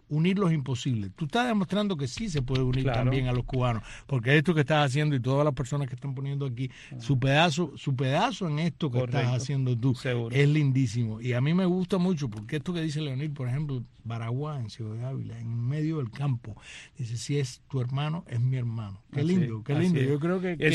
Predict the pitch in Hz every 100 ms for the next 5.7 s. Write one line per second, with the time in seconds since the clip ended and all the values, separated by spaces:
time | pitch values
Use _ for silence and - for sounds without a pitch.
0 | 190 208 196 202 226 220 180 151 170 196
1 | 185 143 175 202 202 170 156 151 180 175
2 | 185 180 165 175 196 175 143 135 139 139
3 | 170 190 202 165 156 160 160 170 165 147
4 | 156 147 143 139 120 156 160 135 127 131
5 | 139 143 131 123 139 135 117